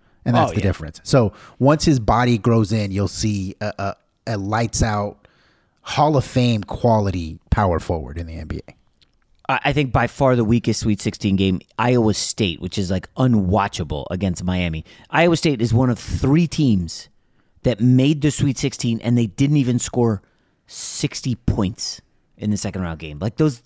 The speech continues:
Speaker 2: I, it's Iowa State, Texas Tech, and Arkansas. By the way, Arkansas will have no chance against Gonzaga. They have the guards to hang for a little, but they have no size. Um, I am curious where you are on your U C L A Bruins, who will face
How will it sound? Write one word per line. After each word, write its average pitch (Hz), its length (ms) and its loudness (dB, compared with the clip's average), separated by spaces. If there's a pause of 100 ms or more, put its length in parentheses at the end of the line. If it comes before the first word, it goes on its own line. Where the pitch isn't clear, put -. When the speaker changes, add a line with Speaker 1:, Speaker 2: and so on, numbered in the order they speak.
(180)
Speaker 2:
I, 143 160 2
it's 131 260 -2
Iowa 143 260 2
State, 131 300 0
Texas 117 320 -2
Tech, 113 180 0
and 98 80 -2
Arkansas. 90 500 -2
By 117 120 0
the 110 80 2
way, 90 100 0
Arkansas 110 540 0
will 92 380 -2
have 101 160 0
no 98 160 4
chance 92 360 -2
against 85 260 -4
Gonzaga. 85 420 -4
They 90 100 0
have 101 140 2
the 92 60 -2
guards 95 420 2
to 92 80 -4
hang 101 260 0
for 107 100 -2
a 101 40 0
little, 98 180 0
but 101 120 -2
they 92 100 0
have 82 100 -4
no 87 240 0
size. 69 420 -6 (480)
Um, 82 420 -6 (180)
I 160 80 2
am 160 160 2
curious 160 400 2
where 131 160 4
you 139 260 4
are 120 220 6
on 113 220 2
your 113 180 4
U 101 280 0
C 120 300 0
L 113 160 2
A 110 80 2
Bruins, 92 640 0 (420)
who 107 480 4
will 113 220 2
face 110 460 -2